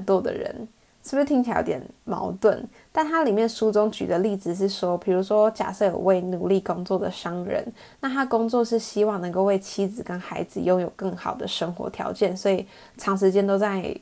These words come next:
办公室去工作，那周末也把工作带回家去做。那有一天他就回家，他就发现已经人去楼空了，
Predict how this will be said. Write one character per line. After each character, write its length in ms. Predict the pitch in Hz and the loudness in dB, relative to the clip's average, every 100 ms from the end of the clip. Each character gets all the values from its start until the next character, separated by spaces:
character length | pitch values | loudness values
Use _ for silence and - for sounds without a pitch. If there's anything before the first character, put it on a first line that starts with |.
| _ | _
办 160 | 190 | -2
公 120 | 170 170 | -2 -4
室 140 | - | -4
去 140 | 175 196 | -4 -2
工 240 | 175 - | -2 -2
作， 200 | 190 185 | -2 -2
那 160 | 190 190 | -2 -4
周 120 | - 196 | 0 0
末 160 | 202 | 2
也 80 | 185 | -2
把 200 | - - | -2 -6
工 220 | - 175 175 | -4 -4 -2
作 160 | 180 | -2
带 180 | 175 170 | 0 -2
回 160 | 180 160 | -2 -6
家 140 | - | -6
去 180 | 185 - | -6 -8
做。 240 | - - - - - - | -2 -2 -2 -8 -20 -10
那 80 | 277 | 2
有 200 | 254 196 | 4 6
一 40 | |
天 140 | 226 233 | 4 0
他 140 | 226 | -2
就 80 | 233 | -2
回 200 | - 165 165 | -2 -2 -2
家， 200 | - 180 | -2 -2
他 120 | 196 | 0
就 140 | 208 | -2
发 260 | 202 202 185 | 0 0 0
现 180 | 190 196 165 | 0 -2 -2
已 20 | |
经 320 | 180 185 185 | -4 -2 0
人 220 | 185 180 185 | 4 4 4
去 240 | - 226 | 0 2
楼 300 | 180 156 165 | 2 2 2
空 360 | - - 170 180 | 0 -2 -2 -4
了， 200 | 165 | -6